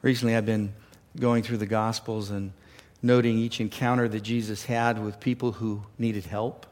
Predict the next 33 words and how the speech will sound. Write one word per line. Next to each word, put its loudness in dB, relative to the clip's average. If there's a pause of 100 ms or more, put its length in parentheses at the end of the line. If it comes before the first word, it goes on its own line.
(1400)
Let 6
me 12
encourage 8
you 2
to 0
do 2
that 8
if -4
you -2
got 6
a 4
little 2
time. 0
Just, -6
just -12
go 0
through -2
the 0
Gospels -6
and -10 (640)
write 2
some 0
of 4
the 2
first -4
words 0
that -10
come -4
out 2
of 0
Jesus' -4
mouth -4 (560)
when -4